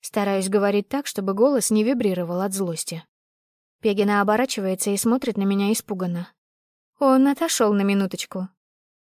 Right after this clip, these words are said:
"Тогда почему ты здесь? В этом... эм... одеянии?" "Что-то тут не так. Я просто документы принесла, уже ухожу". "Ты сегодня моешь полы в офисе?"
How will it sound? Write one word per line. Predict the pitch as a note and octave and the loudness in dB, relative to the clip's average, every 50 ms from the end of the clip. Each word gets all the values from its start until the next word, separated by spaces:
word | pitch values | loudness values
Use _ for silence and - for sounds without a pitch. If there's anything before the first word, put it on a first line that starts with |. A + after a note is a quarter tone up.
| _ _ _ _ | _ _ _ _
"Тогда | - G3+ F#3+ G3+ G#3 G#3 G3+ | -4 -4 0 0 2 2 2
почему | - G#3+ G3+ - A3+ G#3 G#3 G#3+ | 0 0 0 2 2 2 2 2
ты | - A3 | 0 -2
здесь? | G3 F3+ F3 F#3 G3 A3+ - - - - _ _ _ _ _ _ _ | -4 -2 -4 -4 -4 -4 -4 -6 -8 -12 _ _ _ _ _ _ _
В | A3+ G#3 G3+ | -4 0 0
этом... | G#3+ A3 - G#3+ G#3 G3+ G3 F#3+ F#3 - _ _ _ | 0 0 0 0 0 0 0 -2 -6 -8 _ _ _
эм... | - G#3 G3+ G3+ G3+ G3 G3 G3 F#3+ F#3 - - _ _ _ _ | -4 -2 0 0 0 -2 -2 -2 -2 -4 -6 -8 _ _ _ _
одеянии?" | _ - G#3 G#3+ F#3+ G#3 G3 F#3+ G3 G3+ A3 A#3+ A#3 A#3 A3+ A#3 - _ _ _ _ _ _ _ _ _ _ _ _ _ _ _ | _ -2 -2 2 2 2 2 2 0 2 2 4 4 2 2 0 -4 _ _ _ _ _ _ _ _ _ _ _ _ _ _ _
"Что-то | - - - - C#4 C4+ - D4+ | -12 -10 -4 -4 -2 -2 -2 -4
тут | - D4 - - | -4 -4 -4 -4
не | D#4+ D#4+ | -8 -6
так. | - A#3+ A3 A#3 - - - _ _ _ _ _ _ _ _ _ _ _ _ _ _ _ _ | -4 -6 -6 -6 -8 -12 -18 _ _ _ _ _ _ _ _ _ _ _ _ _ _ _ _
Я | A3+ G#3+ G#3+ G#3 G3+ | 2 4 4 4 4
просто | A#3 C4+ F4 - - F4+ | 2 0 0 0 -2 -2
документы | C#4 C4+ - C#4+ B3 G#3 G3+ G3 F#3 - F#3+ | -2 0 2 2 2 4 2 0 0 -2 -4
принесла, | - G3+ G3 G3 G3 G3+ - - G#3 G3 G3 G3 | -4 -2 -2 -2 -2 -2 -2 -2 -2 -2 0 0
уже | G#3 A3 A3+ C#4+ F4 | 0 2 2 2 2
ухожу". | G#4 - - C#4 A#3+ G3+ F#3+ F#3+ G#3 - _ _ _ _ _ _ _ _ _ _ _ _ _ _ _ _ _ _ | 0 0 0 -2 -2 0 -2 -6 -6 -8 _ _ _ _ _ _ _ _ _ _ _ _ _ _ _ _ _ _
"Ты | - G#3 G3 | -2 -2 -2
сегодня | - - A3 G3+ G#3 G3+ G3+ G3+ G3+ | -2 -2 0 0 0 2 2 2 2
моешь | G#3 G#3 G#3 G#3 - - | 2 2 2 0 0 -2
полы | - A3 A3+ C#4 F4 G4+ | -2 0 2 2 2 2
в | F4+ C#4+ | 2 2
офисе?" | A3 G3+ - G3 - - G3 F#3+ - | 0 0 -2 -6 -6 -6 -6 -8 -8